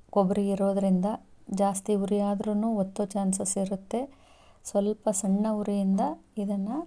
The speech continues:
ಚೆನ್ನಾಗಿ ಕೈ ಆಡ್ತಾ ಬನ್ನಿ. ಇದು ಒಂಥರ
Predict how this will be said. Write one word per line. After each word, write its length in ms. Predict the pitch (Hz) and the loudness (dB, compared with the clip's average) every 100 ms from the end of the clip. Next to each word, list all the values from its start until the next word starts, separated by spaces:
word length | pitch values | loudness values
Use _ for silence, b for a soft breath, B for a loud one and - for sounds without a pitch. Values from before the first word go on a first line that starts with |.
| - - | -10 -8
ಚೆನ್ನಾಗಿ 640 | 202 190 196 202 208 233 | -2 0 0 0 -2 -4
ಕೈ 200 | 233 202 196 | -4 -2 0
ಆಡ್ತಾ 340 | 190 190 - | 0 -2 -4
ಬನ್ನಿ. 360 | 190 190 185 240 294 b b b b b b | -2 0 0 -2 -6 b b b b b b
ಇದು 160 | 226 226 | -4 0
ಒಂಥರ 300 | 220 202 208 | 0 0 0